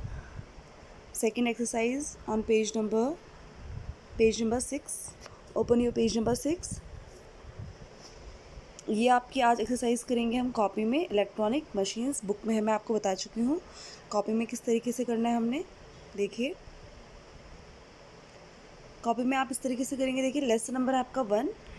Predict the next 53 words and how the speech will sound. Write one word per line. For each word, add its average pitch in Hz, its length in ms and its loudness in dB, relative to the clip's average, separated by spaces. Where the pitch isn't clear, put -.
Introduction 269 520 2
to 302 120 -2
Computers, 185 600 -2
ठीक 233 160 -4
है। 311 120 0
आपने 247 260 6
lesson 294 200 6
number 285 460 4
जितनी 240 320 2
बार 294 200 8
आप 294 140 4
कर 262 200 6
रहे 262 160 2
हैं, 285 340 2
न्यू 240 380 6
डे 254 420 4
आपको, 277 500 4
अ, 240 140 -4
लेसन 220 380 4
number 247 160 2
ज़रूर 233 220 6
mention 240 300 0
करना 220 260 0
है, 254 220 0
ठीक 254 160 0
है। 339 140 2
ये 254 100 6
नहीं 262 140 4
कि 277 80 6
आपने 254 260 6
एक 220 140 0
बार 254 140 6
कर 240 180 4
दिया 233 140 6
तो 240 100 4
फिर 240 140 4
आप 226 140 6
नहीं 220 220 6
करेंगे। 185 320 4
lesson 202 360 4
number 254 180 2
आपने 254 300 4
जब 226 260 4
जब 233 160 4
आप 240 200 -2
करवा 208 340 4
रहे 220 120 2
हैं 247 100 0
काम, 240 320 4
जिस 208 180 2
दिन 226 300 0
डे, 208 380 4
अ, 208 260 6